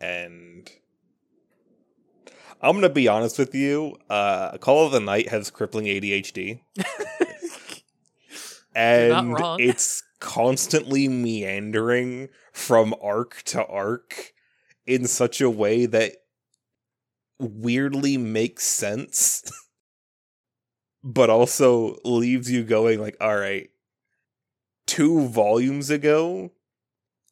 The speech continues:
Speaker 1: they were playing Batman in a maid cafe, and now they're trying to stop some sort of, like,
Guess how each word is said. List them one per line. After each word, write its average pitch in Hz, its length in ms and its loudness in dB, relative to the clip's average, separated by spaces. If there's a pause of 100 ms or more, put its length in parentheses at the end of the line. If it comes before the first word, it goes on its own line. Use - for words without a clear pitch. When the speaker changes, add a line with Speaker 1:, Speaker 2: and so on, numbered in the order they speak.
(320)
Speaker 1:
they 127 260 2
were 127 180 2
playing 123 600 0
Batman 123 760 0
in 110 120 -2
a 98 80 -4
maid 101 460 -4
cafe, 160 920 -4 (1300)
and 123 400 -2 (180)
now 123 720 -2 (1300)
they're 131 360 -4
trying 123 720 -2
to 127 160 -6
stop 110 580 -8
some 107 400 -6
sort 113 420 -4
of, 104 480 -6
like, 95 640 -8